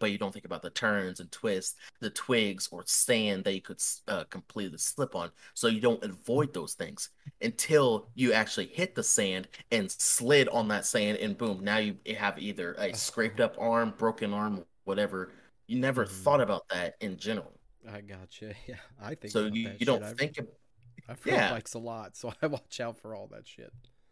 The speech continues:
Speaker 1: Exactly. You don't think about the things until they actually happen, which is dumb.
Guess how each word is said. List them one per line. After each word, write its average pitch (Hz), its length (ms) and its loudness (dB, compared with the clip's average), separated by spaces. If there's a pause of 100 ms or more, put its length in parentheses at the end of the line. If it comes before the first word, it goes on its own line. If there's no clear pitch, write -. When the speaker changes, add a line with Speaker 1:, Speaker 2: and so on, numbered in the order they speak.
(140)
Speaker 1:
Exactly. 139 600 2
You 131 120 2
don't 165 200 4
think 190 240 0
about 143 240 2
the 143 80 2
things 104 480 -2
until 107 420 -2
they 104 160 0
actually 95 300 -4
happen, 143 360 -4 (100)
which 107 200 -6
is 98 160 -12 (140)
dumb. 143 340 0